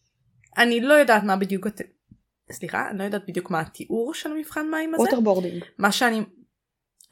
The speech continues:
Speaker 1: מה ש-, זהו, אני מעריכה שזה היה ווטרבורדינג, שזה בעצם שיטת עינויים שמניחים עתלית על פנים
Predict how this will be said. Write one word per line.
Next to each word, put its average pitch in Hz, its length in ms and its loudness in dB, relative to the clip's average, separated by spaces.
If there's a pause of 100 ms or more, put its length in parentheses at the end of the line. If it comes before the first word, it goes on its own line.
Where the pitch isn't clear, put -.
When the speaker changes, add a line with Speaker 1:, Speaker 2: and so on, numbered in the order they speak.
Speaker 1:
מה 233 160 4
ש-, 226 100 0 (180)
זהו, 196 280 6
אני 190 120 4
מעריכה 190 340 0
שזה 220 240 4
היה 185 200 8
ווטרבורדינג, 254 840 4
שזה 196 220 -4
בעצם 180 260 0
שיטת 185 360 0
עינויים 180 380 0
שמניחים 165 580 -4
עתלית 170 300 -6
על 160 140 -4
פנים 320 480 0